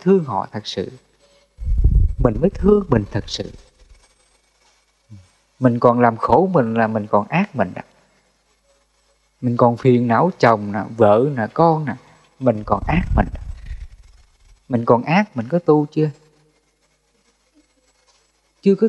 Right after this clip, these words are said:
tu. Trong khi Phật, Phật dạy mình tu là gì? Là mình sửa những cái điều ác thành điều thiện.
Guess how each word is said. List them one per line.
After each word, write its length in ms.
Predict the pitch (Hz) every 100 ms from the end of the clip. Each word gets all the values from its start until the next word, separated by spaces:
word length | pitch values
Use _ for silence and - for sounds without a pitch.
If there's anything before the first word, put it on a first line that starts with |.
| 214
tu. 280 | 202 208 185 _ _ _ _ _ _ _ _ _ _ _ _ _ _ -
Trong 180 | 175
khi 180 | 165 190 -
Phật, 160 | 131 - - -
Phật 160 | 131 120
dạy 160 | 120
mình 220 | 131 117 104 -
tu 220 | 202 196
là 120 | 143
gì? 320 | 107 107 90 - - _ _ _ _ _ _
Là 100 | 117
mình 220 | 107 101 95
sửa 460 | - 123 104 151 220 - _ _ _ _ _ _ _ _ _ _ _ _ _ _ 131
những 220 | 113 117
cái 180 | 175 190
điều 360 | 139 110 101 -
ác 240 | 180 233 _ _ _ _ _ _ _
thành 260 | - 120 104
điều 180 | 104 101
thiện. 260 | 113 110